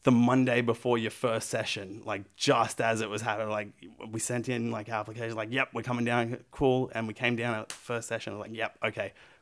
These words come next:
cool, we're here now, we're gonna give this our all, we're gonna give it, like, twelve months, see what happens. If twelve months, nothing's really happening,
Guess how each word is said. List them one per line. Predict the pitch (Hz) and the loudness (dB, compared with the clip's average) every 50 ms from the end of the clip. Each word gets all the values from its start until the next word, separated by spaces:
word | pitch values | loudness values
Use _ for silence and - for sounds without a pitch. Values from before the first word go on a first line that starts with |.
| _ | _
cool, | - 135 110 101 95 | 0 2 2 2 0
we're | 95 95 | -4 -2
here | 104 131 131 123 | 0 2 2 4
now, | 120 117 117 117 117 110 | 4 4 4 6 4 4
we're | 107 110 | 4 2
gonna | 113 113 | 0 0
give | 104 110 113 110 | 0 -4 -6 -4
this | 110 113 - 120 | -4 -4 -2 0
our | 107 104 104 | 0 0 2
all, | 104 110 104 104 104 101 - - - - _ _ _ _ _ _ _ _ _ | 0 0 0 0 0 -2 -4 -8 -20 -20 _ _ _ _ _ _ _ _ _
we're | - 113 113 113 | -4 -2 -2 0
gonna | 107 104 | -2 -2
give | 101 117 113 110 | 0 0 0 0
it, | - | 0
like, | 104 104 104 - | -2 -4 -4 -4
twelve | - - 123 117 110 | 0 2 2 2 4
months, | 110 110 107 107 104 - - - - | 2 2 0 0 -2 -6 -10 -10 -10
see | - - 127 123 113 | -8 -4 -2 0 2
what | 110 110 | 2 2
happens. | 110 104 98 - 117 107 107 104 101 101 - - | 0 -2 -2 -2 -2 -2 0 -2 -2 -4 -6 -6
If | - 101 98 - - | -6 -8 -8 -8 -8
twelve | - - 117 117 110 | -2 0 2 2 2
months, | 110 113 107 107 - - | 2 2 0 0 -2 -2
nothing's | 117 113 110 107 98 - 113 104 | 0 0 0 0 0 -2 -4 -2
really | 107 107 104 104 | -2 -2 -2 -2
happening, | 98 107 95 92 - 104 101 101 101 101 101 98 - - - | -2 -4 -4 -4 -6 -10 -10 -8 -8 -8 -8 -10 -12 -14 -20